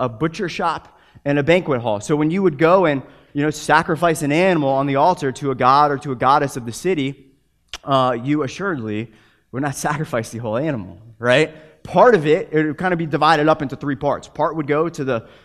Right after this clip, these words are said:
the god, be burned up on the altar, and then part would go out into the market, you know, sell those T-bones, sell those fillets for, for, you know, good profit out in the market, out on the streets. And then the other part would probably go to the, the basement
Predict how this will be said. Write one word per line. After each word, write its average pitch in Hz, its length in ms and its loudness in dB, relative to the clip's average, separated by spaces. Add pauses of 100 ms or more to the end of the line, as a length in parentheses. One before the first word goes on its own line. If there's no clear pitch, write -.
(140)
the 127 60 -6
god, 123 300 4
be 131 80 -6
burned 120 220 -4
up 120 100 -8
on 123 100 -8
the 113 60 -6
altar, 123 340 -2
and 127 100 -4
then 120 120 -6
part 147 260 -2
would 135 80 -6
go 131 180 0
out 143 160 2
into 160 160 -6
the 131 100 -6
market, 127 540 -4 (500)
you 123 120 -6
know, 135 100 -2
sell 135 200 -2
those 139 180 -6
T-bones, 143 480 -4
sell 135 120 -4
those 139 160 -4
fillets 139 520 -4
for, 120 300 -6
for, 117 280 -10
you 117 100 -10
know, 117 120 -6
good 123 180 -8
profit 139 500 -6 (220)
out 151 140 0
in 165 60 -4
the 147 60 0
market, 139 440 -2
out 127 100 -6
on 139 60 -6
the 139 60 -10
streets. 147 260 -8
And 147 100 -2
then 151 100 2
the 143 140 2
other 185 180 4
part 151 180 -2
would 131 40 -10
probably 160 260 0
go 151 60 -2
to 156 120 -8
the, 131 220 0 (220)
the 135 80 -2
basement 147 680 0